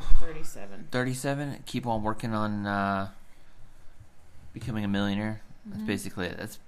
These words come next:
Speaker 2: basically my agenda in life now.
Speaker 1: Okay.
Speaker 2: Like, uh, just more work. Just putting in more work. Like, people wanna put in less work as they get older. I kinda feel like I wanna put in more work as I get older. Like, more hours.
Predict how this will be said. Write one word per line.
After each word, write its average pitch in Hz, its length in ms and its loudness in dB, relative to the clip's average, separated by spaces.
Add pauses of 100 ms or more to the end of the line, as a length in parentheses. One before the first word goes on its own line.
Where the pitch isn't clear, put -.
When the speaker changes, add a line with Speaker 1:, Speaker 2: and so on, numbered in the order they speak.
Speaker 2:
basically 147 420 -4
my 101 160 -2
agenda 95 360 -4
in 82 120 -10
life - 300 -12
now. - 180 -12 (360)
Speaker 1:
Okay. 180 140 -16 (1160)
Speaker 2:
Like, 92 140 -10 (160)
uh, 80 40 -8 (120)
just 101 240 -10
more 101 200 -4
work. 87 380 -12 (240)
Just - 140 -14
putting 196 220 6
in - 80 12
more - 280 2
work. - 200 -10 (1200)
Like, 117 120 -4
people 151 180 -6
wanna 151 160 0
put 139 120 2
in 98 160 2
less 98 240 -2
work 139 160 -4
as 143 120 -6
they 143 80 -6
get 147 100 -6
older. 139 300 -6
I 117 80 -6
kinda 123 240 -6
feel 127 120 -8
like 113 180 -6
I 104 60 -4
wanna 113 200 -4
put 113 120 -8
in 101 100 -2
more 92 220 -4
work 117 360 -10 (100)
as 107 100 -8
I 117 80 -10
get 123 140 -6
older. 131 340 -6 (220)
Like, - 140 -10
more 95 320 -4
hours. - 480 -12